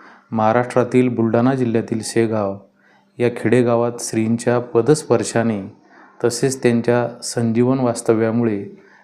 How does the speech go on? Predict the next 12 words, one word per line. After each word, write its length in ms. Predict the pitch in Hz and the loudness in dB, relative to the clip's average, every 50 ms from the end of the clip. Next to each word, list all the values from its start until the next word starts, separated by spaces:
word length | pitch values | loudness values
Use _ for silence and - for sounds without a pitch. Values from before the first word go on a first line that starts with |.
| _ _ - - | _ _ -6 -2
समृद्धीची 800 | 123 117 120 117 131 131 120 117 120 117 120 - 120 123 123 123 - - - - _ _ _ _ - 113 | 0 2 2 2 2 2 2 2 0 0 0 0 0 0 0 -4 -6 -12 -20 -20 _ _ _ _ -4 0
गंगा, 480 | 120 120 123 131 127 107 101 101 101 104 - - - - - - - - | 2 4 4 4 2 2 0 -4 -6 -10 -14 -18 -20 -20 -20 -20 -18 -6
भावभक्तीची 960 | 101 101 104 104 117 135 131 127 120 - - - - 120 110 - - 123 120 117 | -2 -2 2 4 4 4 4 2 0 -2 -2 -4 -4 -4 -2 0 0 0 2 2
यमुना 460 | 110 113 123 127 127 113 107 101 104 - - _ _ _ _ _ _ _ - | 2 2 2 2 2 0 -2 -6 -10 -12 -16 _ _ _ _ _ _ _ 0
व 120 | 113 120 | 0 0
ज्ञानरूपी 680 | 117 107 107 113 113 120 135 143 143 127 120 123 - 131 | 2 2 2 2 2 2 2 2 0 0 0 0 0 0
सरस्वती 840 | 127 - 117 107 113 110 - - 123 120 117 - 104 101 101 101 - _ _ - - - - - | 0 0 0 0 0 0 0 -2 -2 -2 0 -2 -4 -4 -6 -10 -16 _ _ -20 -20 -20 -20 -16
सतत 460 | - - 113 113 - 127 127 127 123 | -4 -2 -2 0 2 2 2 2 2
वाहत 400 | 120 113 110 - 110 117 117 - | 0 -2 0 4 4 4 4 4
आहे. 300 | 113 101 - - - - - _ _ _ _ _ _ _ _ _ _ - - - - - _ _ _ _ _ _ _ _ _ _ _ _ _ _ _ _ _ _ _ _ _ _ _ _ _ _ _ _ _ _ _ _ _ _ _ | 0 -2 -2 -4 -12 -20 -20 _ _ _ _ _ _ _ _ _ _ -20 -20 -20 -20 -20 _ _ _ _ _ _ _ _ _ _ _ _ _ _ _ _ _ _ _ _ _ _ _ _ _ _ _ _ _ _ _ _ _ _ _
हजारो 440 | - - 120 107 113 131 139 147 160 | -4 -2 0 2 4 4 4 4 4
भक्त 360 | 147 131 123 127 - - - | 4 2 2 0 -2 0 0